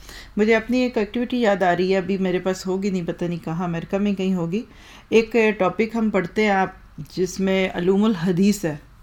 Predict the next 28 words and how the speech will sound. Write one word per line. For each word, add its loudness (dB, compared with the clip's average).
मैं 0
कहती -2
हूँ 2
कि 0
सबसे -6
मुश्किल 0
topic 0
लोग -2
उसको -8
समझते -8
हैं, -10
और 2
हकीकत -2
में 2
बाकी 2
उलूम 2
से -4
तकाबुल 0
करें 0
तो -2
ग्रामर 0
आपको 0
उसके -4
आगे -2
बहुत -2
आसान -2
लगेगी, -4
वो -2